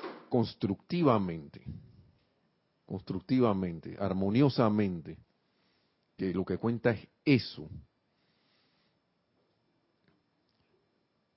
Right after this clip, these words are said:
Pero acá para tener un logro, uno debe poner la atención en la presencia yo soy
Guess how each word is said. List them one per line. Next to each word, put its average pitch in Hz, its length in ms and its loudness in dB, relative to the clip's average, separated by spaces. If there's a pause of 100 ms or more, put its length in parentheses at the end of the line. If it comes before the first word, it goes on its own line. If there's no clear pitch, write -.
(640)
Pero 104 300 4
acá 131 200 2
para 143 220 4
tener 110 300 0
un 135 200 -2
logro, 139 440 4 (1700)
uno 123 200 4
debe 127 200 6
poner 104 260 -2
la 113 60 2
atención 101 380 -2
en 110 60 0
la 95 60 0
presencia 92 460 -4
yo 90 160 -2
soy 104 340 -4